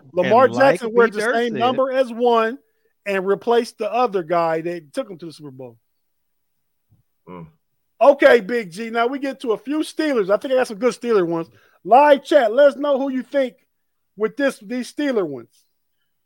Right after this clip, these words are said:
Speaker 1: Kari said Lamar. Hello, Beavis. Okay. Thanks, Kari. <laughs>
Speaker 2: Thank you,
Speaker 1: Um,
Speaker 2: Kari.
Speaker 1: Cordell
Speaker 3: Come on, Tate.
Speaker 1: Stewart, number ten, and Martavius Bryant, number ten.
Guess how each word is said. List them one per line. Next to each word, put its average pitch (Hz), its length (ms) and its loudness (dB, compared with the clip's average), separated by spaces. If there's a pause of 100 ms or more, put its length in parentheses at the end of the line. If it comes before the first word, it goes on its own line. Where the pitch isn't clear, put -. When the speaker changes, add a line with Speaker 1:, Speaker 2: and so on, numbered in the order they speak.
(1400)
Speaker 1:
Kari 226 300 0
said 196 260 -6
Lamar. 190 540 -2
Hello, 190 520 -4
Beavis. 185 560 -8
Okay. 180 440 -12 (180)
Thanks, 185 220 -12
Kari. 160 400 -8 (640)
<laughs> - 640 -20
Speaker 2:
Thank 127 240 -10
you, 254 100 -10
Speaker 1:
Um, 214 40 -2
Speaker 2:
Kari. 208 380 2 (3000)
Speaker 1:
Cordell 320 360 2
Speaker 3:
Come 320 40 6
on, 302 120 8
Tate. 254 140 -2
Speaker 1:
Stewart, 302 340 -2
number 269 360 2
ten, 277 380 -4
and 226 140 -6
Martavius 247 640 -2
Bryant, 208 380 -4
number 175 220 -10
ten. 147 380 -18